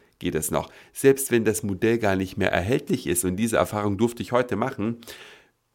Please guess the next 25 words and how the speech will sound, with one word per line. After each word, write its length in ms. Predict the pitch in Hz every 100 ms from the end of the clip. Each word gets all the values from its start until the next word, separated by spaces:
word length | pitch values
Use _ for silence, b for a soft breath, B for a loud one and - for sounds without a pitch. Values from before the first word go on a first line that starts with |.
| _ -
und 120 | 120
das 180 | 143 143
ist 100 | 135
eigentlich 300 | 117 117 117
mein 140 | 113
Tipp 180 | 160 -
auch 240 | 120 -
als 300 | - 95 90
Weihnachtsgeschenk, 720 | 101 139 160 - 110 - 92
ja, 160 | 101 107
wenn 120 | 110
man 220 | 107 107
ein 220 | - 101 110
hochwertiges 680 | 170 180 180 151 143 - -
Weihnachtsgeschenk 920 | 90 98 135 135 - 110 - 73 - b b b _
günstig 640 | 143 170 175 - 160 156 - b
schießen 400 | - - 151 -
möchte, 420 | 90 - - 78 76 B B _
dann 280 | 117 135 143 B -
schaut 400 | - - 185 -
mal, 300 | 104 131 - _
ob 240 | 160 -
ihr 160 | - 135
noch 280 | 123 117 - -
irgendwo 800 | 160 170 160 151 - 92 80